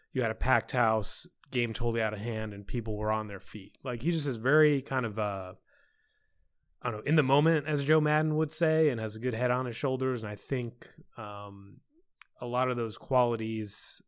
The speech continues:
uh, could show up if there is a, is that next great Cubs team. I think you're kind of seeing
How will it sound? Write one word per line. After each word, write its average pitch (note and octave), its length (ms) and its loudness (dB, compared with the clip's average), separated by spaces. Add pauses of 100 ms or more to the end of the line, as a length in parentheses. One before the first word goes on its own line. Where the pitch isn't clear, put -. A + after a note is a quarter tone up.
(140)
uh, G#2 320 -8 (340)
could - 180 0
show B2 260 0
up B2 200 2
if - 140 2
there A#2 160 0
is A#2 120 -2
a, A#2+ 140 -2 (300)
is C#3+ 200 0
that B2 220 2
next A#2+ 300 -4
great A#2 300 -2
Cubs B2 280 -4
team. D#3+ 380 -4
I A2 240 -6
think A#2+ 260 -8
you're A2 120 -6
kind A2+ 180 -4
of G2+ 120 -10
seeing A2 560 -6